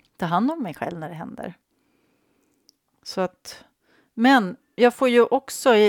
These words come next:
i den tanken som poppar upp är ju också att, eh, det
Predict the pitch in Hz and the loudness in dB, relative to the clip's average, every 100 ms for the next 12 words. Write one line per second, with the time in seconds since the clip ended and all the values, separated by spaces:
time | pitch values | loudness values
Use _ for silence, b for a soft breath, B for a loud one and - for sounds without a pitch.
0 | - 202 190 180 - 180 185 175 190 180 | 4 2 2 0 -6 -2 -2 -2 -4 -6
1 | 175 185 175 180 - 175 170 - 185 180 | -6 -10 -8 -8 -4 -4 -4 -6 -6 -2
2 | - 240 - - - 170 - _ - 175 | -2 -4 -6 -4 -2 -2 -6 _ -6 -4
3 | 165 - 196 | -4 -6 -10